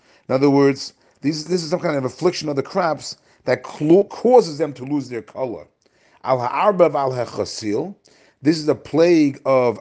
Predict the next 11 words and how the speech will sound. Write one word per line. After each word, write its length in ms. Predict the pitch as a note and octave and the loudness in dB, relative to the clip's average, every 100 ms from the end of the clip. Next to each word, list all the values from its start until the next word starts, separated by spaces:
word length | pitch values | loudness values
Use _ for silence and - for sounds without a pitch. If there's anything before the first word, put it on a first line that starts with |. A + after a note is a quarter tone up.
| - | -4
Arba 480 | E3+ F3 D3+ C#3+ C3 | 2 2 2 0 -2
and 160 | A#2+ | -6
Chasil, 480 | A2 D3+ E3+ - C3 | -8 -6 -6 -6 -6
some 140 | D#3 D3+ | -6 -6
types 300 | D3 C#3+ - | -4 -4 -6
of 100 | A#2 | 0
locusts 640 | B2 E3+ - A2 - - _ _ _ - | 4 4 2 -12 -12 -20 _ _ _ -2
that 160 | B2 | -2
attack 440 | A#2 - E3 D3 - | -2 -6 -2 -2 -2
the 80 | B2+ | -6
crops. 640 | - A#2+ G#2+ - - - | -4 -2 -2 -4 -12 -16